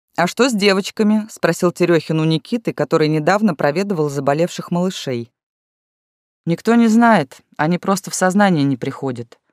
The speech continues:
Все функции вроде в норме, но уже несколько суток они в состоянии, похожем на летаргию". Вдруг один из военных, дежуривший у окна, напрягся,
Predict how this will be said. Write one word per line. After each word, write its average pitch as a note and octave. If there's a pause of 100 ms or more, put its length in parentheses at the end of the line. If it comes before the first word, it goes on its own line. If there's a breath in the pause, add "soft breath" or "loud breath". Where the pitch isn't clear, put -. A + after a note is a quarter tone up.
(280)
Все -
функции G#3
вроде E3+
в C3
норме, C#3+ (300)
но D#3+
уже E3
несколько E3+
суток -
они D3+
в -
состоянии, D#3+
похожем D#3
на D3
летаргию". C#3 (1400)
Вдруг B2
один D#3
из D3
военных, D#3
дежуривший D3+
у -
окна, D3 (500)
напрягся, D3